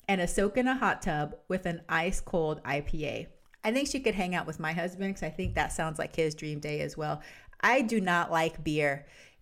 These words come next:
And I tried for so long to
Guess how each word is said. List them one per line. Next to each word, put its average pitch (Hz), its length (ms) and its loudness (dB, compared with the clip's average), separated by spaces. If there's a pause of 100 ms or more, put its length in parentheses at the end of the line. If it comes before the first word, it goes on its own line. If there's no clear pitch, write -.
And 175 440 2
I 185 140 2
tried 269 320 0
for 285 120 -2
so 220 300 4
long 208 540 4 (240)
to 190 420 2